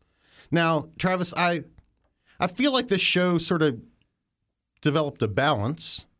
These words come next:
and it required three Heritage people to make it feel right. And so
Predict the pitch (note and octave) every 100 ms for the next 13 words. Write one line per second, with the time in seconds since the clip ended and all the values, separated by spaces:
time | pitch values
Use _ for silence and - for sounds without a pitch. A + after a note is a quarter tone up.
0 | _ _ - D#3+ D#3 - D#3+ D#3 D3 C#3+
1 | B2+ - _ _ _ _ _ _ _ _
2 | - G3 A3+ A3 C3+ F3+ F3+ C#3+ - -
3 | C3+ C3 B2+ A2 - - - C3 C#3+ C#3
4 | C3+ - - F3+ E3 A2+ F2 F#2+ G#2 -
5 | _ _ _ _ _ _ - D#3 D3+ D3
6 | C#3+ - D#3 C#3+ C#3+ C3+